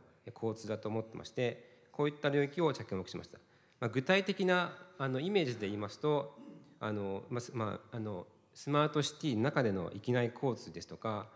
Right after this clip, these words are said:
えー、もしくは駅周辺での、えー、交通網、もしくは、えー、観光地の中での域内交通と、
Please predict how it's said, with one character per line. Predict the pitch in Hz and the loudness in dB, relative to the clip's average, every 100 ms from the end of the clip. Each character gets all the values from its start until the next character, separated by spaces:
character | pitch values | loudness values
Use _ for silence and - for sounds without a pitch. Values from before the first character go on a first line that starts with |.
| - - _ - | -20 -20 _ -10
え | 92 | -4
ー、 | |
も | 127 | -4
し | 156 | -4
く | - 143 | -2 0
は | 139 135 - - - | 2 0 -8 -20 -10
駅 | 151 147 117 | -6 -6 -6
周 | - 143 | -4 -4
辺 | 143 147 147 | -2 0 2
で | |
の、 | 151 110 - - - - | 2 2 0 -8 -20 -14
え | 92 90 87 82 85 85 | -8 -6 -6 -8 -10 -8
ー、 | 104 | -8
交 | 92 | -8
通 | - 92 | -10 -12
網、 | 80 76 - _ _ - | -12 -14 -18 _ _ -8
も | 147 | -8
し | |
く | - 151 | -2 2
は、 | 160 160 - - - | 2 0 -10 -20 -12
え | - | -10
ー、 | |
観 | - 123 127 | -2 -2 0
光 | 143 123 | 0 0
地 | |
の | 120 | 0
中 | 151 | -2
で | 117 | -2
の | 92 | -4
域 | 113 | -4
内 | 98 95 | -4 -4
交 | 92 | -10
通 | - | -10
と、 | - | -16